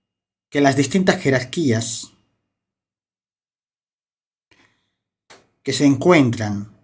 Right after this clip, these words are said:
en las distintas agrupaciones, que tiene que ver con las distintas agrupaciones galácticas, no tienen nada que ver con ningún tipo de jerarquía angélica universal,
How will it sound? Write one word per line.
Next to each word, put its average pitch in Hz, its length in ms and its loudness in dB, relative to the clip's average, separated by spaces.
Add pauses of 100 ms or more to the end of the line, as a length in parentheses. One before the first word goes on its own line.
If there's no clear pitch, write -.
(480)
en 135 140 -4
las 123 120 -2
distintas 143 400 -2
agrupaciones, 127 880 0
que 117 140 -8
tiene 127 240 0
que 120 120 -2
ver 131 300 0 (460)
con 127 100 -4
las 113 140 -2
distintas 123 320 -8
agrupaciones 113 580 -8
galácticas, 127 800 -8 (1900)
no 170 140 -6
tienen 175 240 4
nada 165 260 6
que 143 100 4
ver 160 260 6 (920)
con 147 220 0
ningún 165 340 4
tipo 196 560 2
de 135 160 -6
jerarquía 143 760 2
angélica 151 840 -2
universal, 120 800 0